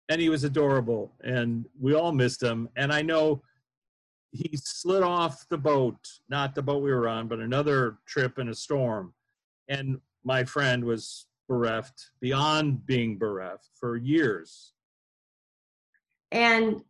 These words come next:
Speaker 2: okay, all right, hold on a second. Okay. Oh, that was the dream state he was in,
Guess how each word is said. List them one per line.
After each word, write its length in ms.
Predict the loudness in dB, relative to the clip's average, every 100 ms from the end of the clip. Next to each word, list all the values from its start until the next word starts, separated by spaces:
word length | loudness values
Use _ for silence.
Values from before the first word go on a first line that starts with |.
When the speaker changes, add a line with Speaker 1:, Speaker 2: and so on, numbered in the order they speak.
| -4
Speaker 2:
okay, 520 | 0 0 0 -2 -8 _ _ _
all 160 | 0 2
right, 260 | 2 -2 -6 -4
hold 220 | 0 2
on 120 | 2
a 60 | -2
second. 440 | -4 -6 -6 -10 -12 _ _ _ _ _ _ _ -2
Okay. 540 | 0 0 -4 -4 -10 _ _ _ _ _ _ _ _ _ _ _ _ _ -6
Oh, 100 | -4
that 160 | -4
was 180 | -6 -6
the 80 | -8
dream 300 | -4 -2 -2
state 320 | -4 -6 -6
he 140 | -6
was 260 | -6 -6 -6
in, 300 | -4 -2